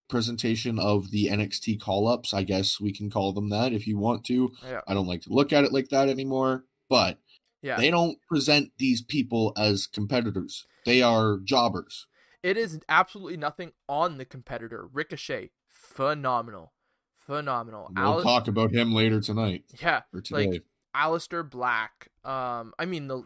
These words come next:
Speaker 2: there, there's a huge list. I can't even list off everybody that's come up from N X T over the past few years. But, uh, I just
Speaker 1: Tommaso Ciampa had a quick run w-,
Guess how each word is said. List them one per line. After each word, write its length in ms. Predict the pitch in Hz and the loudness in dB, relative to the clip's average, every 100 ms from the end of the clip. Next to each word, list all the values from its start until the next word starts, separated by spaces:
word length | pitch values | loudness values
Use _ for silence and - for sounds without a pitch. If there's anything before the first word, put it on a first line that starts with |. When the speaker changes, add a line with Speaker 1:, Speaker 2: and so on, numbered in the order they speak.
| 120 | -10
Speaker 2:
there, 200 | 135 - 143 | -10 -10 -8
there's 220 | 143 - | -10 -10
a 80 | - | -20
huge 480 | - 240 277 127 123 | -16 -10 -10 -10 -16
list. 380 | 120 160 131 | -8 -8 -6
I 100 | 110 | -14
can't 280 | 120 185 208 | -14 -12 -12
even 320 | 175 117 117 | -10 -14 -14
list 260 | 120 120 - _ | -14 -14 -16 _
off 360 | 123 135 123 _ 117 | -4 -4 -6 _ -12
everybody 500 | 120 120 120 120 113 | -10 -10 -12 -12 -12
that's 260 | 110 - | -14 -16
come 260 | - 127 117 | -16 -12 -6
up 240 | 120 - _ | -6 -8 _
from 400 | - - 135 131 | -14 -4 -2 -2
N 140 | 113 113 | -10 -12
X 320 | 113 - - | -12 -14 -18
T 220 | 131 127 | -14 -12
over 180 | 123 117 | -12 -12
the 80 | 104 | -16
past 360 | 123 110 - | -12 -12 -12
few 140 | 104 110 | -20 -18
years. 600 | 104 110 151 131 117 - _ _ _ _ _ _ - 131 | -16 -14 -12 -12 -14 -18 _ _ _ _ _ _ -20 -10
But, 380 | 151 139 131 - _ _ _ _ _ _ _ - | 0 0 0 -6 _ _ _ _ _ _ _ -8
uh, 100 | - _ _ | -8 _ _
I 180 | 165 156 | -6 -6
just 420 | - 165 156 - | -4 -4 -4 -2
Speaker 1:
Tommaso 340 | 113 113 131 117 | 2 2 2 0
Ciampa 400 | - 110 110 113 | 0 -2 -4 -2
had 160 | 95 | -2
a 60 | 95 | -4
quick 360 | - 110 110 | -8 -8 -8
run 300 | - 92 107 113 _ _ | -8 -8 -10 -14 _ _
w-, 120 | - | -20